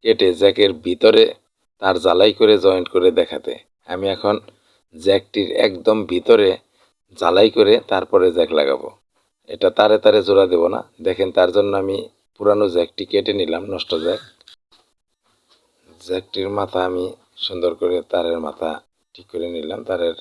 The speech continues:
মাথা কেটে নতুন করে তার বের করে নিতেছি। লাল তারের মাথা বের করলাম, আর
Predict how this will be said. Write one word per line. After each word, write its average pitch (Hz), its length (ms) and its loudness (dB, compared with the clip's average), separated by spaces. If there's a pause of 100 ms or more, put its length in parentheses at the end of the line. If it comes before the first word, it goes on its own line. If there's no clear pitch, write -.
(440)
মাথা 82 260 -12 (100)
কেটে 92 260 -4 (100)
নতুন 90 220 -4 (100)
করে 87 160 -4 (100)
তার 85 220 -2
বের 80 200 -6
করে 87 220 -4
নিতেছি। - 360 -14 (1000)
লাল 85 320 -6
তারের 85 280 -2
মাথা 82 240 -8
বের 85 200 -4
করলাম, 95 320 -4
আর - 80 -10